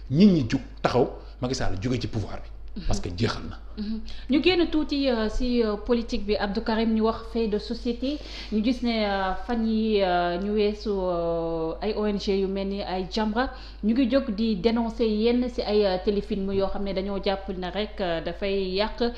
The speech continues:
Speaker 2: lii di ay, euh, suñu ay valeurs. Ban lecture nga gis, euh, fu mu toll nii explosion téléfilm yi nga xam ne am na au niveau du Sénégal ak yenn yi nga xam ne yenn O N G yu mel ne, euh,
Speaker 1: Jamra,
Speaker 2: Jamra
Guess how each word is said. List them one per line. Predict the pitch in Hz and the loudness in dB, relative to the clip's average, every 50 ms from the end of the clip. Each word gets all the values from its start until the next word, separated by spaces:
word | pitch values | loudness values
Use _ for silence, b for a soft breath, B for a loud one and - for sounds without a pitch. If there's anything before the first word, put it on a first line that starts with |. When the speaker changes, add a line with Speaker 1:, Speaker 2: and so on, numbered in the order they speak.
| B B B B B | B B B B B
Speaker 2:
lii | 214 214 233 240 208 | 0 4 4 4 2
di | 202 220 - | 2 -2 -2
ay, | - 208 208 208 220 214 | -2 0 2 2 4 4
euh, | 202 190 185 180 | 4 4 2 0
suñu | - - 214 220 214 | -2 -4 -4 -2 -2
ay | 190 190 185 175 170 - | 0 -2 -2 -4 -2 0
valeurs. | 202 190 180 170 165 160 - 196 | 0 0 2 0 -2 -4 -4 -2
Ban | 233 285 285 | 0 2 2
lecture | 302 294 - - 320 320 294 277 | 2 0 0 -2 -2 0 0 0
nga | 262 240 220 190 | 2 2 2 2
gis, | 196 240 - - - | 0 -2 -4 -2 -2
euh, | 208 190 180 | -2 -2 -2
fu | - 220 | -2 -4
mu | 220 214 | -6 -2
toll | - 214 202 196 196 | -2 -2 -2 -2 -2
nii | 202 202 202 202 - - | -2 -2 -2 -2 -4 -4
explosion | 233 - - - - 220 214 214 175 180 202 202 196 190 | -4 -4 2 6 6 6 6 6 2 -2 -2 -2 -2 -4
téléfilm | 185 - 214 196 196 190 180 - 202 175 190 185 | -2 0 0 0 0 -2 -4 -4 -6 -6 -4 -4
yi | 190 190 190 | -4 -4 -4
nga | 185 190 180 | -4 -4 -4
xam | - 190 185 185 | -4 -6 -6 -6
ne | 190 190 196 B B B B B B - | -6 -6 -8 B B B B B B -6
am | - 190 208 202 | -2 -2 0 0
na | 208 196 | 0 0
au | 185 190 | 0 0
niveau | 190 190 180 175 196 196 190 185 | -2 -2 -2 -2 -2 -2 -2 -2
du | 165 175 180 175 175 170 170 | -4 -4 -2 -2 -2 -2 -2
Sénégal | - - 202 202 190 180 202 226 262 277 - - 185 | 4 4 4 4 4 0 -2 -2 -2 -4 -4 -4 -6
ak | 196 - - 220 196 180 180 190 180 185 180 170 | -6 -6 -4 -4 -2 -2 -2 -6 -8 -8 -10 -6
yenn | 185 208 226 240 240 233 | -2 0 2 2 2 2
yi | 226 214 214 202 | 2 2 2 0
nga | 202 190 | 0 -2
xam | - - 190 190 185 | -4 -6 -8 -6 -4
ne | 190 190 | -2 0
yenn | 208 214 220 | 0 0 0
O | 214 - 196 | -2 -2 -2
N | 196 190 185 | -2 -2 -2
G | 175 202 180 | -2 -2 -2
yu | 180 180 | -2 -2
mel | 180 190 190 185 | -4 -4 -6 -6
ne, | 180 | -8
euh, | - - 190 190 202 202 185 180 180 175 175 175 170 170 170 165 156 | -8 -8 -4 -2 0 2 2 2 2 2 2 0 0 2 2 0 2
Speaker 1:
Jamra, | - 147 | 6 6
Speaker 2:
Jamra | - - 139 135 135 139 139 | 6 6 6 6 6 4 4